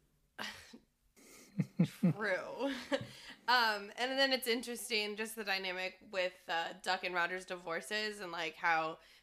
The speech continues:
Duck is using s-, kind of that insider, uh, divorced gentleman information to, like,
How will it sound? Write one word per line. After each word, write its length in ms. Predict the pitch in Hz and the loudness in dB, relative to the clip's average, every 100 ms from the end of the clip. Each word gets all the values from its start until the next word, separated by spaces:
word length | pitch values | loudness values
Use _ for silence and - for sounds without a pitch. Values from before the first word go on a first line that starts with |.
| - | -2
Duck 220 | 196 190 | 0 0
is 180 | 185 180 | -4 -4
using 520 | 180 165 165 165 165 | -8 -4 -4 -4 -6
s-, 260 | 165 - - | -10 -14 -6
kind 160 | 190 | -4
of 100 | 180 | -2
that 220 | 175 165 - | 0 0 -2
insider, 880 | 185 180 - 175 170 160 160 156 151 - | -6 -4 0 0 2 2 2 0 -2 -8
uh, 420 | - 175 165 - - 220 - - 208 | -8 -6 -6 -8 -10 -14 -18 -20 -10
divorced 960 | 226 220 185 180 185 175 180 - - - - | -2 -2 -2 -2 2 2 0 -8 -8 -12 -14
gentleman 880 | 185 180 170 180 190 175 165 151 156 | -8 -2 -2 -2 -8 -4 -4 -4 -8
information 840 | - 175 175 170 160 165 160 156 156 | -10 -10 -8 -6 -4 -6 -8 -10 -10
to, 80 | - | -8
like, 380 | 151 143 196 - | -6 -6 -12 -16